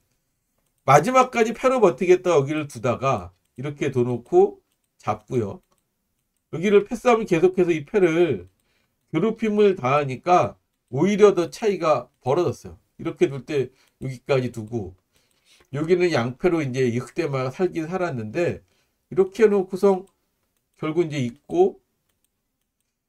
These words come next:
여기 끝내기 한 다음에 여기 딱 붙이니까 여기서 던졌는데 오히려 차이가 더 벌어졌습니다.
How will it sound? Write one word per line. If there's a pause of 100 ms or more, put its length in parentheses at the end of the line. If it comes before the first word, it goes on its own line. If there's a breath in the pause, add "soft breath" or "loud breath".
(100)
여기
끝내기
한
다음에
여기
딱
붙이니까
여기서
던졌는데 (320)
오히려
차이가
더
벌어졌습니다.